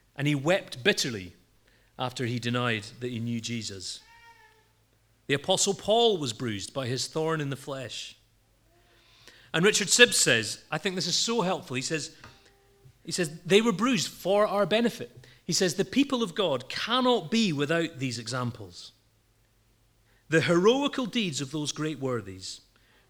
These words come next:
do not comfort the church so much as their falls and bruises do." Do you know, it might be your bruising that is of most help for people, more than all of the achievements that you can manage in life.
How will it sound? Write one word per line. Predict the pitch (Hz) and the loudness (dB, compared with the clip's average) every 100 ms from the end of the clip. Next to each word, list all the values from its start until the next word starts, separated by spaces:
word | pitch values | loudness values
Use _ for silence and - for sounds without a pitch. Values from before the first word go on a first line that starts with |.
| - | -4
do | 185 214 | 2 4
not | 214 - | 2 0
comfort | - 202 - 170 139 | -4 -4 -4 -8 -10
the | |
church | 131 - 131 - | -8 -4 -4 -4
so | - 113 98 | -6 -6 -8
much | 95 - - - - _ _ _ _ _ - | -12 -12 -12 -12 -16 _ _ _ _ _ -10
as | 110 | -8
their | - 113 | -6 -8
falls | - 113 110 104 | -8 -8 -8 -8
and | 107 | -10
bruises | 95 98 95 95 | -10 -12 -14 -16
do." | 101 90 82 _ _ _ _ _ _ _ _ _ _ _ _ _ _ _ _ _ _ _ _ _ _ _ | -16 -18 -18 _ _ _ _ _ _ _ _ _ _ _ _ _ _ _ _ _ _ _ _ _ _ _
Do | - | 0
you | 165 | 2
know, | 156 | 2
it | |
might | 151 185 220 151 | 4 6 4 2
be | 190 | 0
your | 170 165 | 2 2
bruising | 135 170 196 139 95 120 - _ _ _ _ _ _ _ _ _ _ | 2 0 0 -2 -6 -12 -16 _ _ _ _ _ _ _ _ _ _
that | 151 143 | -4 -2
is | 135 | 0
of | 135 | 2
most | 147 151 147 - | 2 2 0 -2
help | 147 - | -4 -4
for | 117 | -10
people, | 117 98 101 | -8 -8 -6
more | 117 170 190 | -2 2 2
than | 151 143 | 2 0
all | 180 175 | 2 0
of | - | -2
the | 143 | -6
achievements | - 165 131 104 117 147 | -4 -6 -8 -8 -10 -14
that | - 120 | -12 -10
you | 120 | -8
can | 113 110 | -8 -10
manage | 110 101 92 | -10 -12 -14
in | 90 | -18
life. | 87 85 _ | -20 -20 _